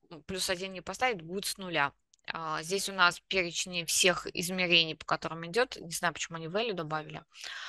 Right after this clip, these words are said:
А, и у нас, если value больше, чем предыдущее, то есть если условие выполняется,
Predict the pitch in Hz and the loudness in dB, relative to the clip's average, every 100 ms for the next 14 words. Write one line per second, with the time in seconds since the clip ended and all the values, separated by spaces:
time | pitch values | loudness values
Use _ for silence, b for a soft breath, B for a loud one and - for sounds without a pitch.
0 | B B - 170 160 - - 190 185 185 | B B 2 4 4 2 -4 -4 -2 -2
1 | 180 175 190 170 190 190 165 151 170 165 | -2 -4 -6 -2 2 2 2 0 2 2
2 | 156 143 156 156 165 156 156 262 359 - | 0 -6 -8 -6 -8 -6 -2 4 6 6
3 | 180 165 156 - - 180 - 175 - 196 | 6 2 -2 -6 -4 -2 -2 -6 2 4
4 | 156 147 151 - 165 185 262 269 214 - | 4 -2 -2 6 6 8 6 6 6 2